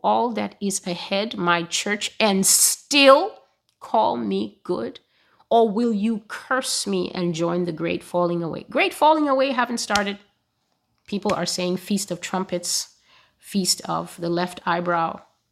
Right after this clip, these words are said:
is the time of the great catching away. Is this not,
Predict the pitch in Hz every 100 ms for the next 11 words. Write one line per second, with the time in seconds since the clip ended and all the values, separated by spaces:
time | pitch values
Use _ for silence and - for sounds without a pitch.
0 | _ _ _ _ _ _ _ _ _ _
1 | 190 - 175 - 180 175 165 170 165 170
2 | 170 - 180 196 175 175 175 208 208 -
3 | 233 208 214 240 - 180 175 180 -